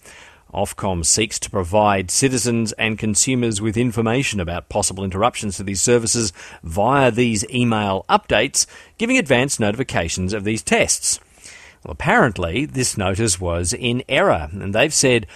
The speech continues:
Ofcom's notice of a G P S jamming exercise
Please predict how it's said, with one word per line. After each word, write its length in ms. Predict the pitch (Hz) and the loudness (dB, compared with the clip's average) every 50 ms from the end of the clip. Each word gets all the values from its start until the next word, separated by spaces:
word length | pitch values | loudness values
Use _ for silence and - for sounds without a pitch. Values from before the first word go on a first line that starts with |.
| - - - - | -20 -12 -2 0
Ofcom's 520 | 156 190 - - - 170 131 117 113 92 | 2 2 2 0 0 0 2 2 0 0
notice 400 | 101 113 120 131 123 123 110 - | 2 2 4 4 2 2 0 0
of 160 | - - 113 101 | -2 -2 -4 -6
a 40 | |
G 240 | 95 85 - 143 - | -4 0 0 0 0
P 180 | - - 170 139 | 0 2 2 2
S 160 | 127 - - | 2 2 0
jamming 420 | - - 120 120 113 107 101 104 | 0 0 0 0 0 -2 -2 -2
exercise 720 | 107 123 - - - - - 113 98 92 90 90 90 - | -4 -4 -2 0 0 2 2 2 2 2 0 0 -2 -4